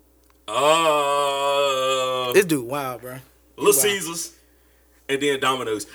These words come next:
Speaker 1: I don't, and honestly, I don't. Little Caesars. No, I take that back. I take that back. Domino's.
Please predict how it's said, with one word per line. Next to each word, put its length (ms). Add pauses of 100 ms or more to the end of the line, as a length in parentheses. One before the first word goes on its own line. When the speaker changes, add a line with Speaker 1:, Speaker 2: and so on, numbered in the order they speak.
Speaker 1:
I 60
don't, 340
and 100
honestly, 400
I 40 (240)
don't. 120 (260)
Little 140
Caesars. 380 (220)
No, 80
I 60
take 160
that 120
back. 180
I 40
take 180
that 120
back. 280
Domino's. 540